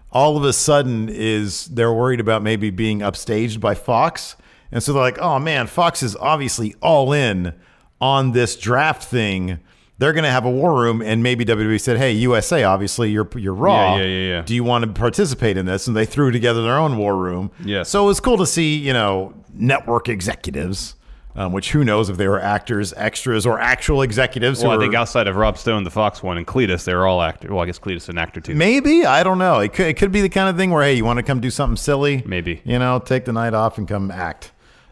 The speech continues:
Speaker 1: Um, like you're in a war room for, uh, for
Speaker 2: Could
Speaker 1: a
Speaker 2: be.
Speaker 1: draft.
Speaker 2: Could be.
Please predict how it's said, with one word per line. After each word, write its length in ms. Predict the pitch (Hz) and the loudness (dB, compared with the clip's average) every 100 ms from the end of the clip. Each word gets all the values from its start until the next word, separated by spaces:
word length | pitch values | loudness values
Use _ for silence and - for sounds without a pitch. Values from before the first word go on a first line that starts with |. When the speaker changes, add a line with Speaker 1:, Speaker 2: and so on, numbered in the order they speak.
| - | -10
Speaker 1:
Um, 320 | 85 82 82 | -8 -6 -6
like 200 | 85 80 | -6 -6
you're 100 | 95 | -6
in 60 | 90 | -4
a 80 | 82 | -4
war 180 | 85 90 | -4 -4
room 220 | 85 82 | -4 -6
for, 320 | - 82 78 | -8 -10 -10
uh, 200 | 73 73 | -12 -10
for 60 | - | -4
Speaker 2:
Could 100 | 90 | -2
Speaker 1:
a 40 | |
Speaker 2:
be. 120 | 90 | -2
Speaker 1:
draft. 280 | 82 69 - | -2 -6 -8
Speaker 2:
Could 160 | - 85 | -4 -4
be. 160 | 85 | -4